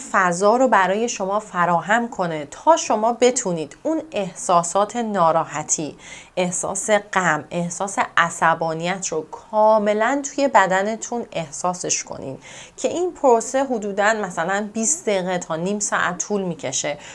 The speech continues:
تا کاملاً این احساس توی بدن شما پردازش بشه و از بدن شما بیاد بیرون. وقتی این احساس از بدن شما میاد بیرون، اون وقت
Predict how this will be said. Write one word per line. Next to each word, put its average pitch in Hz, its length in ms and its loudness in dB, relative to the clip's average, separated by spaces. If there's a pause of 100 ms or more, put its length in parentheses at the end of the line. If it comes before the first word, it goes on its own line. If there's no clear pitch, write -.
(100)
تا 233 140 6
کاملاً 240 720 2
این 285 240 -2
احساس 190 600 2 (260)
توی 233 220 4
بدن 190 380 6
شما 160 320 2
پردازش 170 760 2
بشه 302 240 0
و 269 180 4
از 185 160 -2
بدن 190 340 2
شما 175 320 0
بیاد 170 340 0
بیرون. - 240 -10 (520)
وقتی 262 240 8
این 359 160 2
احساس 214 480 2
از 180 160 0
بدن 175 320 4
شما 180 300 0
میاد 180 420 0
بیرون، 202 520 0
اون 190 180 -4
وقت 240 220 0